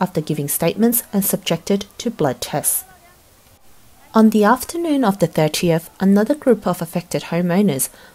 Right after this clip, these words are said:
went to the Kaiser Sales Department to understand the situation better and were similarly met with violent suppression from the police.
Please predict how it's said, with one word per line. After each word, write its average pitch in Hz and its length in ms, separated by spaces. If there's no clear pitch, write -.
went 208 220
to 226 140
the 196 120
Kaiser 254 400
Sales 185 300
Department 190 640
to 220 140
understand 262 460
the - 160
situation 156 480
better - 420
and 185 140
were 180 80
similarly 262 840
met 185 360
with 180 160
violent 175 400
suppression 170 560
from 147 260
the 147 120
police. - 580